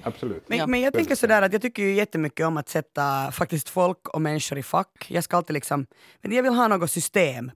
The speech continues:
Speaker 2: på, på hur jag
Speaker 3: Mm.
Speaker 2: så annars kan jag inte leva. Alltså, det är väl någon form av trygghet för mig.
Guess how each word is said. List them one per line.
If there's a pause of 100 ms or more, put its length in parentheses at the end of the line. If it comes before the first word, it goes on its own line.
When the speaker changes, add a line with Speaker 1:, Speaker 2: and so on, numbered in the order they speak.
Speaker 2:
på,
på
hur
jag
Speaker 3:
Mm.
Speaker 2:
så
annars
kan
jag
inte
leva.
Alltså, (360)
det
är
väl
någon
form
av (600)
trygghet
för
mig.